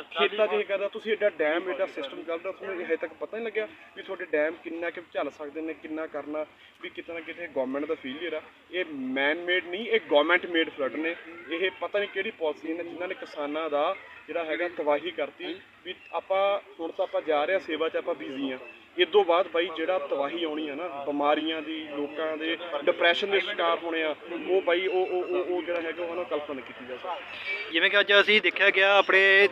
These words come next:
Speaker 2: ਮੱਤੇਵਾੜਾ ਤੋਂ ਤੁਸੀਂ ਬੰਨ ਵੀ ਉਹ ਵੀ ਬੰਨ ਦੀ ਠੋਕਰ ਆ, ਕੋਈ ਬੈਠ ਗਈ ਆ ਥੱਲੇ।
Speaker 1: ਨਹੀਂ, ਤੁਸੀਂ ਮੱਤੇਵਾੜਾ ਦਾ ਉਹਦਾ ਬੈਠੀ ਬੈਠੀ ਹੈਗੀ ਆ, ਦੇਖੋ,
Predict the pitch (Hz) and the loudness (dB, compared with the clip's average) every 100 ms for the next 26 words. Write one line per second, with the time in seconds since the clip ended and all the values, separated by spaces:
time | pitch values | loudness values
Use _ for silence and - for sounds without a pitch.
0 | 190 175 - 202 196 196 160 196 220 170 | 4 -2 2 2 6 6 6 2 2 4
1 | 185 175 190 190 208 208 180 175 190 196 | 4 6 6 6 8 6 6 4 6 6
2 | 190 185 170 165 190 185 180 156 165 196 | 6 4 2 2 2 4 4 6 6 6
3 | 190 170 156 156 151 143 - 180 180 156 | 4 2 0 2 2 2 -6 -8 -10 -10
4 | 156 135 120 113 123 131 190 247 139 - | -12 -10 -10 -10 -12 -4 -4 -4 -10 -14
5 | - - 190 226 190 - 208 208 214 208 | -18 -20 -16 -10 -8 -4 -2 -2 0 0
6 | 220 233 - 170 165 165 190 180 185 190 | -2 -4 -6 -4 -4 -4 -12 -10 -10 -10
7 | 208 175 208 - 180 | -4 -2 -2 -4 -8